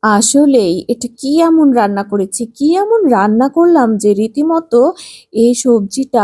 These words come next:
মানে এই শাক ভাজাটার ফ্যান হয়ে গেলাম আমি। আমার তো কল্পনার বাইরে ছিল যে এই শাক ভাজাটা খেতে এত মজা হয়।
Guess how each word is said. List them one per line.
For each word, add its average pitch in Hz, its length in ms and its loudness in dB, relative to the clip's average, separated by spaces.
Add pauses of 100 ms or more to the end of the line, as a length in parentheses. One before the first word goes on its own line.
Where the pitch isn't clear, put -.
মানে 196 300 -4 (140)
এই 233 140 2
শাক 220 300 -4 (120)
ভাজাটার 285 600 0 (160)
ফ্যান 233 380 -2
হয়ে 220 220 0
গেলাম 196 340 -4
আমি। 180 280 -6 (1200)
আমার 202 420 0
তো 339 120 0
কল্পনার 302 600 0
বাইরে 220 460 0
ছিল 233 300 -4 (100)
যে 190 140 -4 (120)
এই 247 200 0
শাক 294 280 -6
ভাজাটা 254 420 0
খেতে 226 320 -6 (240)
এত 214 240 -6
মজা 190 420 0
হয়। 165 300 -2